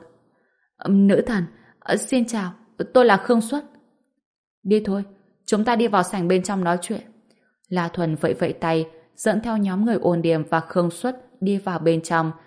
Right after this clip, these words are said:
Còn về đám người Trịnh Duyệt, anh còn không thèm nhìn tới.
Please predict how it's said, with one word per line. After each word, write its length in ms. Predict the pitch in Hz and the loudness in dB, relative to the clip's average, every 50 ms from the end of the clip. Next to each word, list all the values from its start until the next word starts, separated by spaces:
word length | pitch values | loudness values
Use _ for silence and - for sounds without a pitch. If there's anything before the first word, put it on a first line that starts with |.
| _ _ _ _ _ _ | _ _ _ _ _ _
Còn 180 | - 208 196 190 | -2 0 0 0
về 140 | 196 190 | 0 -2
đám 240 | 180 185 185 190 214 | -2 -2 -2 -2 0
người 120 | 226 220 196 | 0 -2 -2
Trịnh 200 | 214 - 175 - | -4 -4 -6 -6
Duyệt, 280 | 165 - 170 165 156 156 - - - _ _ | -4 0 0 0 0 0 -4 -14 -20 _ _
anh 180 | - 208 214 202 - | -4 -4 -4 -2 -2
còn 220 | 208 190 165 160 | -2 -2 -2 -4
không 280 | - - - 208 202 202 | -4 -4 -4 -4 -4 -4
thèm 200 | 208 196 175 165 | -4 -4 -2 -2
nhìn 300 | 165 165 160 156 151 156 | 0 0 0 0 0 0
tới. 320 | 165 160 160 170 196 254 | 0 2 2 2 0 -2